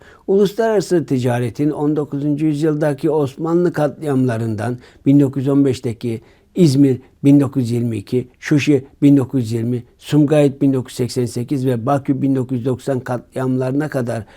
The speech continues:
kurbanı olduğumuz Ermenilere yönelik imha politikasını frenleyebileceğini hayal etmeye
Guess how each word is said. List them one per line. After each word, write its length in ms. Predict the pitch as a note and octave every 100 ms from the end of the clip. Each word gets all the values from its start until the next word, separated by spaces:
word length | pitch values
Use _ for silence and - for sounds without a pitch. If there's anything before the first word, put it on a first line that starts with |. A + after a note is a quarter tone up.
| _ _ _
kurbanı 640 | - C#3+ C#3 C#3+ D3 E3 E3+
olduğumuz 600 | D3+ C#3 C3+ C#3+ C#3+ A2+
Ermenilere 640 | - B2+ C3 C3 C3+ C3+ D3+
yönelik 640 | D#3+ D3+ C#3 C3+ C3 B2+ -
imha 440 | C3 A2 C3 F3
politikasını 840 | E3 D3 B2+ C#3 C#3+ B2+ - C3+ C3 - _ _
frenleyebileceğini 1300 | C#3 D3 C#3+ C#3+ C3+ C3+ C3+ C3 B2 B2+ C3 C#3 C3 - _
hayal 400 | - C3 D#3+ F3
etmeye 560 | C#3+ C3 B2+ B2 B2